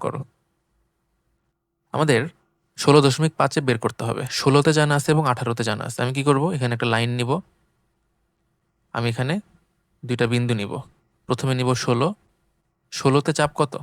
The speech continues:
তেরো দশমিক ছয় তিন, তেরো দশমিক ছয় তিন নিলাম। তারপর কত? আঠারোতে কত? পনেরো দশমিক এত। তো এখানে আঠারো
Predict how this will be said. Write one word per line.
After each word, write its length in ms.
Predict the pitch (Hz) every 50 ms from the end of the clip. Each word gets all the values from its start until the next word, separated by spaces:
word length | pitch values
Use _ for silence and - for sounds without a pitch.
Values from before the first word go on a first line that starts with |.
| - _ _ _ _ _ _ _ _ _ _ _ _ _ _ -
তেরো 160 | 127 123 127 127
দশমিক 280 | 123 117 131 127 135 131 135 -
ছয় 160 | - 113 110 -
তিন, 120 | - - 135 139 - _ _ _ _ _ _ _ _ _
তেরো 140 | - 123 117 117
দশমিক 280 | 113 - 131 139 147 -
ছয় 140 | - - - -
তিন 120 | - - 131 127
নিলাম। 200 | 123 123 135 156 165 - _ _ _ _ _ _ _ _ _ _ _ _
তারপর 240 | - 123 - 127 127 123 -
কত? 140 | 131 - - 160 190 131
আঠারোতে 340 | 120 - 139 135 135 135 151 139
কত? 120 | 135 120 - 117 -
পনেরো 260 | 131 131 131 131 127 123
দশমিক 300 | 117 - - 131 160 175 - - - 117
এত। 100 | - - - - - _ _ _ _ _ _ _ _ _ _ _
তো 40 | - 123
এখানে 160 | 117 123 123 117 110
আঠারো 220 | 110 - 127 131